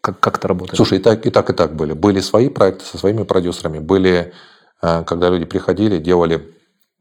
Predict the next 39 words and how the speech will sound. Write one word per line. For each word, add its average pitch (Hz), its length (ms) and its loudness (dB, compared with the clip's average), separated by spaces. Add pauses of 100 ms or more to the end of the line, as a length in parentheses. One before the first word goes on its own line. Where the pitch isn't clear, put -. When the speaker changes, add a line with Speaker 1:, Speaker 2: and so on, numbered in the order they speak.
(280)
Speaker 2:
презентацию, 95 540 2
говорили: 85 180 -2
«У 90 40 -2
нас 95 180 -2
есть 90 120 -4
кра-, 90 200 0
классный 101 340 0
проект, 104 260 0
вы 87 60 -6
хотите 92 280 -4
стать - 260 0
соинвестором 82 560 0
или 80 80 -2
основным 80 360 -8
инвестором?» 78 500 -12 (260)
Speaker 1:
Мгм. 101 280 -4 (220)
Speaker 2:
Но, 90 340 2
получается, 90 560 0
поскольку 90 480 -2
у 85 60 -2
компании 85 760 0
есть 85 380 -4
своя 90 220 2
дистрибуция, 87 840 0
большой 85 300 -2
бренд, 110 400 0
то 78 180 -4 (240)
независимым 92 500 0
продюсерам 87 640 0 (440)
хотелось, - 680 -2
э, 80 500 -2
как - 180 -16
раз, 85 340 -4
э, 78 580 -8
прийти, 82 320 -4
потому 80 240 -4
что - 100 -18
они 82 80 -10
понимали, 82 540 -2